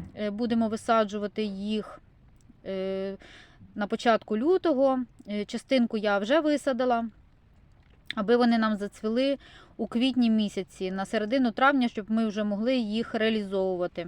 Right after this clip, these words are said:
І у відкритий ґрунт ми будемо садити наші кали, е, з середини травня,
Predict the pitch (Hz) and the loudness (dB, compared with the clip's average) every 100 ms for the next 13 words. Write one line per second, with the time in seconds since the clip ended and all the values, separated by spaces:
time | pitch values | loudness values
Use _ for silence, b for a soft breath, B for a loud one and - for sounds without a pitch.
0 | 165 _ _ - - - - - b b | -10 _ _ -20 -20 -20 -16 -16 b b
1 | - 285 247 226 - 254 240 240 196 311 | -2 0 2 -2 -2 2 2 2 0 -2
2 | 403 370 - - 247 247 233 233 233 - | -4 -10 -14 -4 0 2 2 0 0 0
3 | 226 233 220 214 208 - - 220 214 208 | -2 -2 0 -2 -2 -6 -2 2 4 4
4 | 196 - B B B B B 202 196 190 | 0 -4 B B B B B 0 2 0
5 | - - 240 226 233 214 202 - 277 339 | -2 2 4 4 4 2 0 2 4 4
6 | 311 285 285 | 6 4 2